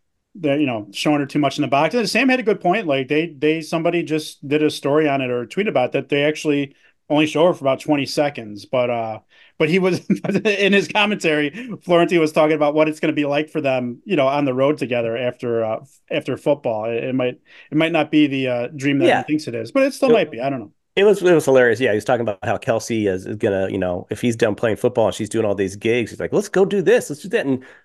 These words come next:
Speaker 2: Taylor doesn't do things like that during the times 'cause she sings for four straight days or whatever. She needs to rest her voice. And funny, funny talk about how that might transpire if they're together, um,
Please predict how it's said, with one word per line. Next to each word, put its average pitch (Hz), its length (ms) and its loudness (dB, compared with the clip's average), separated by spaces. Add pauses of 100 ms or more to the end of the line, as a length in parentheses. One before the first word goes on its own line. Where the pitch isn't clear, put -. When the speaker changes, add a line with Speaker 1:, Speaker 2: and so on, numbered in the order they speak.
(460)
Speaker 2:
Taylor 185 280 -2
doesn't 110 540 -2
do 208 200 2
things 113 380 -2 (340)
like 101 200 0
that 120 360 -2
during 107 360 0
the 101 80 -2
times 120 300 -4
'cause 170 140 -2
she 226 120 -2
sings 277 400 2
for 202 100 2
four 147 280 2
straight 139 300 -2
days 123 240 4
or 120 40 2
whatever. 117 200 0
She 160 120 -6
needs 165 180 0
to 170 60 -2
rest 170 220 0
her 147 100 -2
voice. 143 320 0
And 110 140 -4 (540)
funny, 160 320 4
funny 127 340 0
talk 110 320 -2
about 104 260 0
how 104 140 -2
that 104 300 0 (240)
might 110 300 -2
transpire 101 920 -2 (220)
if - 160 -2
they're 107 120 2
together, 101 600 0
um, 90 400 -6